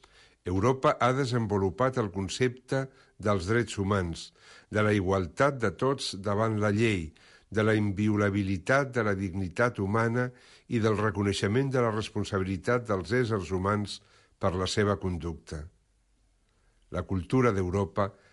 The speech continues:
va néixer de la trobada entre Jerusalem, Atenes i Roma,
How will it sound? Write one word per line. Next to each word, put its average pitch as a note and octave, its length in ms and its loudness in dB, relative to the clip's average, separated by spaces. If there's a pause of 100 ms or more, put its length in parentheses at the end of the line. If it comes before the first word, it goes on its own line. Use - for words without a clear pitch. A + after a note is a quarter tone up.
(160)
va A#2+ 180 4
néixer C3 320 0
de G#2+ 80 2
la G2+ 160 0
trobada A#2+ 600 0 (360)
entre G#2 440 0
Jerusalem, F#2+ 840 0 (220)
Atenes A#2 580 0
i G#2+ 100 2
Roma, F2 400 -2